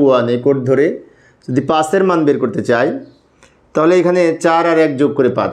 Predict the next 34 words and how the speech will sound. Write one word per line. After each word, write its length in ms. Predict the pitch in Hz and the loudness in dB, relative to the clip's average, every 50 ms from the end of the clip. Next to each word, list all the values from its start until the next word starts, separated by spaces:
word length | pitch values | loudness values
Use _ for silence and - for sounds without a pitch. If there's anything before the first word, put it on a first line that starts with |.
| - - | -6 -8
হয়, 160 | 87 - - - - _ _ _ _ _ _ _ _ _ _ _ _ _ _ _ _ _ _ _ _ - - - _ _ _ _ _ _ _ | -10 -10 -10 -12 -18 _ _ _ _ _ _ _ _ _ _ _ _ _ _ _ _ _ _ _ _ -20 -20 -20 _ _ _ _ _ _ _
তাহলে 160 | - 151 147 156 156 - | 0 0 0 0 0 0
চারের 220 | 160 156 160 160 160 | 0 0 0 0 0
নিচে 160 | 156 151 151 - - 143 151 160 | -2 -2 -2 0 0 2 2 2
এক 80 | 277 - - 147 | 0 -2 -2 -2
আর 60 | 147 151 | 0 2
ওই 60 | 156 151 147 | 2 2 2
একের 200 | 147 147 151 143 139 | 0 0 0 0 0
নিচে 180 | 135 135 135 123 107 95 | 0 0 0 0 0 0
এক, 60 | 90 - - - 117 | 0 -4 -8 -8 -4
মাঝখানে 360 | 123 131 135 135 - 160 151 151 147 | -2 -2 -2 -2 -2 -2 0 2 2
দুই 80 | 151 156 147 143 | 2 2 4 2
যোগ 100 | 156 147 - | 2 2 2
করার 180 | 131 139 147 135 131 | 0 0 2 2 2
দরকার 200 | 143 143 139 147 156 | 2 2 2 0 0
নেই, 100 | 170 170 151 | 0 0 2
দুইয়ের 160 | 151 151 147 139 | 2 2 2 2
নিচে 160 | 139 135 139 127 - | 0 -2 -4 -6 -4
শূন্য। 220 | - 135 123 120 120 131 - - - - - - _ _ _ _ | -2 0 0 2 0 0 -2 -4 -10 -18 -20 -20 _ _ _ _
এটা 100 | - 139 135 | -4 -2 -2
হচ্ছে 140 | 117 139 - - | 0 0 -2 0
পাঁচের 360 | 156 156 160 156 - 190 202 175 101 - - - _ _ _ _ _ | 0 -2 0 0 0 0 0 0 -4 -8 -12 -18 _ _ _ _ _
তিন 140 | - 160 160 160 151 | 0 0 2 2 2
বিট 120 | 151 135 123 | 0 0 0
বাইনারি, 300 | 131 131 123 123 127 143 165 123 | 0 0 0 0 0 -2 -2 0
পাঁচের 260 | 165 147 147 - 151 143 139 | 0 -2 0 0 -2 -2 -2
নিচে 160 | 131 120 135 117 110 | -2 -2 0 0 0
লিখব। 200 | 110 104 101 107 135 170 277 - - - _ - - _ _ _ - | 0 -2 0 -2 -2 -2 -2 -6 -12 -18 _ -20 -20 _ _ _ -2
এবার 140 | 147 147 151 147 143 | 0 0 2 2 2
দুইয়ের 240 | 185 208 214 202 202 | 2 4 2 2 0
মান 120 | 185 175 170 156 190 | 0 0 0 0 0
কত 140 | - - 143 123 123 | -2 -2 -2 -4 -2
হবে? 180 | 127 123 143 165 - - - - _ _ _ _ _ _ _ _ _ _ _ _ _ _ _ _ _ _ _ _ - | -2 0 0 -2 -4 -6 -12 -20 _ _ _ _ _ _ _ _ _ _ _ _ _ _ _ _ _ _ _ _ -2
মাঝখানে 400 | 165 180 202 196 - - 202 196 | 0 0 0 -2 -2 0 0 2